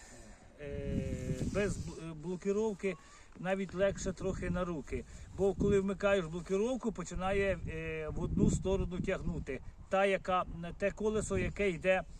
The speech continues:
вже другий раз по міжряддю, воно получається, е, вище чи нижче, не знаю, якось, ну, факту-, вище,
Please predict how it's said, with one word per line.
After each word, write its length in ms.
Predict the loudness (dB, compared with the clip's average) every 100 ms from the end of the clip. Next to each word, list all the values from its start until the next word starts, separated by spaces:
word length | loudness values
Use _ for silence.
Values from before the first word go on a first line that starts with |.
| -14 -16 -16 -18 -14
вже 440 | 0 2 4 2 -2 -2
другий 420 | 0 4 6 6
раз 400 | 6 4 0 -6
по 560 | -2 0 0 -4 -6 -6 -6
міжряддю, 720 | -4 0 2 2 0 -4 -6 -4 2 4 4 4
воно 200 | 4 4
получається, 840 | 2 0 0 2 4 2 0 0 0 -2 -2 -2 -4 -2
е, 480 | -2 -4 -4 -4 -6 -8 -4 0
вище 640 | 4 6 6 2 -2 -2 -2 -2 -4
чи 80 | -4
нижче, 440 | -2 -2 -2 -4 -4
не 120 | -4
знаю, 280 | 2 2 2
якось, 200 | 0 2
ну, 120 | 2
факту-, 340 | 2 0 -2 -4 -6 0
вище, 420 | 2 2 -4